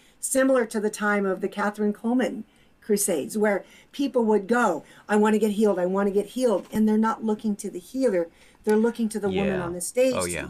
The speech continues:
Speaker 1: the healing. And
Speaker 2: Yeah.
Speaker 1: so when they go and they they go into these ascension groups and they go into all these things. They, they want this thing for here and now. I'm like, we have to learn to live in that position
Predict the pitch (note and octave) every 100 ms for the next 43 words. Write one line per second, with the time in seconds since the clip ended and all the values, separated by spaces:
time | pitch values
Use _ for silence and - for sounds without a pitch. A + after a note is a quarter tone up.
0 | F#3 - A3+ G#3+ - _ _ _ _ _
1 | _ _ - A3 B3+ A3+ A3+ G#3+ G#3 G#3
2 | A#3+ A#3+ A3 - G3+ F#3 F3+ F3 F3 G3
3 | _ _ - - _ _ - G#3 F#3+ A3+
4 | C4 B3+ B3 G#3 G#3+ G#3+ - A3 G#3+ G3
5 | F3 E3+ - - F3 E3+ F3+ G#3 A#3+ A3+
6 | G#3+ G3+ G3+ - G3 F3+ E3 E3 G3 G3
7 | - G3+ F#3+ F3+ G#3+ B3 A3+ G#3+ - G#3
8 | G#3 G3+ G3+ G3 G3 G#3 A3+ G#3+ G3 -
9 | - - - A3 A#3 B3 A#3+ G#3 A3+ B3
10 | A3+ G#3+ G3 F#3+ G#3+ C#4 A3+ - F3+ F3+
11 | F3+ G3 F#3+ F#3 F#3